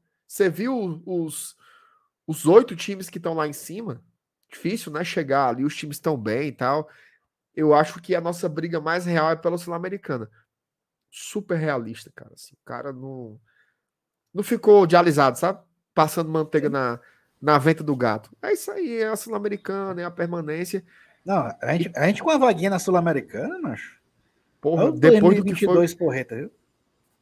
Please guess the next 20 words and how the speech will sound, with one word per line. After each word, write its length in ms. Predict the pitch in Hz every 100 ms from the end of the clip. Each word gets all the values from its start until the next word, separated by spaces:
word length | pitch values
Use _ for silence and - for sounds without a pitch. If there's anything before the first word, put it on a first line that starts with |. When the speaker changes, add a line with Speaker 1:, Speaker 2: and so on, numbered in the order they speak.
| _ -
Speaker 1:
Elenilson, 600 | 160 180 208 170 - -
se 100 | 226
o 80 | 220
Caba 340 | - 185 180
chegasse 680 | 170 185 143 113 107 - - _ _ _ _ _ _ _ _ _ _ _ _ _ _ _ _
ali 680 | 120 120 127 127 127 120 110 _ _ _ _ _
final 400 | - 165 160 175
de 160 | 165
julho 560 | 135 113 156 151 107 95 _ _ _ _ _ _ _ _ _ _ -
e 80 | 135
dissesse 380 | - 151 139
assim, 360 | 143 - 131 123 _ _ _ _ _
"Tu 120 | - 220
quer 200 | - 196
ir 80 |
pra 160 | 196 185
Sul-Americana 640 | 175 180 160 156 147 151
ano 100 | 151
que 140 | 147 131
vem?" 280 | 131 160